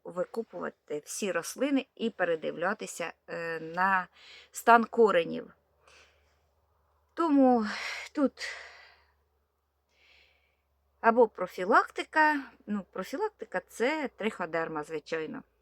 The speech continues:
Ну, але ж, е, триходерма не буде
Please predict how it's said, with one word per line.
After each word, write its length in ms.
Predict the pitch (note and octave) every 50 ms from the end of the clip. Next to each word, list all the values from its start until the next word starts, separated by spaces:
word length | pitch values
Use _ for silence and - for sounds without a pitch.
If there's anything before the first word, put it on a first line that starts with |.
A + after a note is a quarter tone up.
| _ _ _ _ _ _ _ _ _ _ _ _ _ _ _ _ - - _ _ _
Ну, 300 | F3+ F#3 G3+ G3 F#3 - -
але 380 | - - F#3+ G3+ G#3 G#3 F#3 F3
ж, 360 | - - - - - - F3+
е, 220 | E3+ E3 D#3+ D#3 -
триходерма 760 | - G3 F#3 - G#3+ F#3+ G3+ D4+ F#4 G4 F4+ E4+ E4 D4+ C4+
не 200 | A#3 G#3+ G#3 G#3
буде 540 | F#3+ F3 F3+ F#3+ G3 F3 E3 F3+ E3+ E3 E3